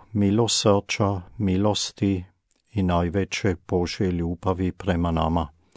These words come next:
I o tome sam ponovno istao, ob-, objavio dvije knjižice, Križ kao očev dar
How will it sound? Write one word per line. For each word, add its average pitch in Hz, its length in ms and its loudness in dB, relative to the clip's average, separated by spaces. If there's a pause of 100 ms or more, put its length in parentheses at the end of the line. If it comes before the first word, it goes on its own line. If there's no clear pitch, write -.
(760)
I 104 140 4
o 98 100 6
tome 120 480 6
sam 87 640 0 (240)
ponovno 98 600 4 (640)
istao, 117 720 4
ob-, 104 420 0
objavio 98 800 4 (920)
dvije 90 280 4
knjižice, 117 920 4 (680)
Križ 104 640 4
kao 92 380 4
očev 95 400 2 (180)
dar 110 400 6